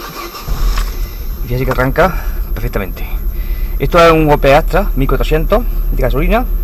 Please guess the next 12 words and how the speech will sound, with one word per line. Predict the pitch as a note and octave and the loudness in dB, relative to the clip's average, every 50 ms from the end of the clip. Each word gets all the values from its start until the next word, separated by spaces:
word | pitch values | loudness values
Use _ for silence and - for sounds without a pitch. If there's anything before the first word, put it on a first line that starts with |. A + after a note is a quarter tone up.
| - - - - - - - - - - - - - - | 0 0 0 0 0 0 0 0 -2 -2 -2 -2 0 0
pero | B2 B2 A#2+ | 2 2 2
que | A2+ | 2
arranca | A2 B2+ C#3+ D3 - - | 2 2 2 2 2 2
perfectamente | - C#3 C#3 C3+ C3+ C3+ C#3 C3 C#3 D3+ | 2 2 2 4 4 4 4 4 2 0
sin, | C3 C#3 B2+ A#2+ A2+ A2 G#2+ G#2+ | 2 2 2 2 2 2 2 2
sin | - - A2 F#2+ | 0 0 0 0
batería. | F#2 F#2 F#2+ - - - F2+ - - - - - - - - - - - - - - - - - - - - - - - - - - - - - - - - | 0 0 0 0 0 -2 -2 -2 -2 -2 -2 -2 -2 -2 -2 -4 -4 -4 -6 -8 -8 -10 -12 -12 -12 -12 -12 -14 -14 -16 -18 -18 -20 -20 -20 -20 -20 -12 -10
Vamos | |
a | - F#2+ | -8 -4
pararlo. | A2+ A#2+ C3 D#3 G#3 A#3 G#3+ - - - - - - - - _ _ _ _ - | 0 0 2 2 2 0 0 -6 -18 -20 -20 -20 -20 -20 -20 _ _ _ _ -20
Vemos | - G#2+ B2 B2+ C#3 C#3 | -8 -2 -2 0 0 -2
que | - D#3+ E3+ | -2 -4 -4